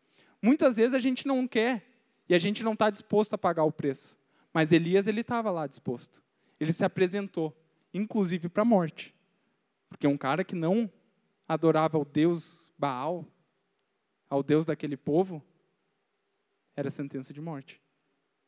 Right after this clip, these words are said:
Mas ele desafiou e ele disse, "Eu vou mostrar que há um Deus só em Israel.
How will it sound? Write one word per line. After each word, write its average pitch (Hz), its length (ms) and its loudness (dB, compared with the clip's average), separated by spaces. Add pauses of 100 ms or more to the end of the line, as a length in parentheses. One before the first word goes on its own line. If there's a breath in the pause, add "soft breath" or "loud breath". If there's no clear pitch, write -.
(260)
Mas 139 160 -4
ele 147 160 0
desafiou 147 640 -4
e 143 80 -8
ele 143 140 -6
disse, 135 320 -10
"Eu 143 80 -2
vou 156 120 -2
mostrar 151 400 -8
que - 160 -12
há 135 240 -8 (120)
um 277 260 0
Deus 180 320 4
só 147 260 -4
em 139 120 -6
Israel. 131 480 -14